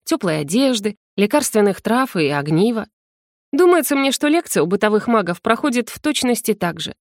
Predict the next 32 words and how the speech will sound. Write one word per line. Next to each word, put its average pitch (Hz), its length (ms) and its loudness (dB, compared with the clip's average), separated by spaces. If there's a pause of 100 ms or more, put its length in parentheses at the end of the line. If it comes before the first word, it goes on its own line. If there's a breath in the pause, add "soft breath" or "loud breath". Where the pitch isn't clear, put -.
(220)
Но 170 140 0
спрашивать 175 600 -2
об 156 120 -2
этом 165 260 0
у 165 80 2
учителя 170 460 0
я, 165 180 0
конечно, 175 460 0
не 190 160 4
рискнула. 175 520 -4 (680)
Алан 294 320 4
захрапел 208 500 0
на 220 140 4
третьей 220 340 0
лекции, 170 460 -4
после 240 300 0
обеда. 175 320 -4 (320)
Пен 226 180 2
сотворил 180 560 0
иллюзию 165 360 2
одеяла 151 440 0
и 202 80 4
прикрыл 254 440 0
его, 147 340 -2
а - 100 0
нам 370 160 4
сказал, 196 400 0
что - 180 -2
час 214 280 -2
расплаты 247 540 -2
адепта 220 420 0
близок. 160 440 -4